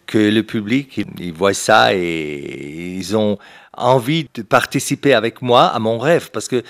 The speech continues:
tout à fait, ça, c'est une histoire que c'est un rêve. Quand je fais des scénarios, des trucs comme ça, je rêve toujours. Et j'ai envie que le public vienne rêver avec moi.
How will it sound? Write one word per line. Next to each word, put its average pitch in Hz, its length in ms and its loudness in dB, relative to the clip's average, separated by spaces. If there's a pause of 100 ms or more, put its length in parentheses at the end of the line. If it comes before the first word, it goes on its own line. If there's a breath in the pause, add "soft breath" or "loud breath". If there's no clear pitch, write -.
(260 loud breath)
tout 156 140 -8
à 156 100 6
fait, 180 160 2
ça, 160 160 2
c'est - 240 0
une 123 100 -2
histoire 143 360 0
que 113 120 -2
c'est 107 240 -6
un 92 140 2
rêve. 113 460 0 (340 loud breath)
Quand 131 140 0
je 147 140 0
fais 117 300 2
des 98 420 0 (500 loud breath)
scénarios, 113 920 2
des 95 160 -4
trucs - 220 -10
comme 101 200 -6
ça, 190 300 4
je 117 140 2 (240)
rêve 120 380 6
toujours. 85 560 -8 (340 loud breath)
Et 113 380 0
j'ai 131 160 4
envie 135 420 0
que 117 320 4
le 110 340 0
public 117 360 -8
vienne 107 400 0
rêver 117 380 2
avec 101 280 0
moi. 78 240 -10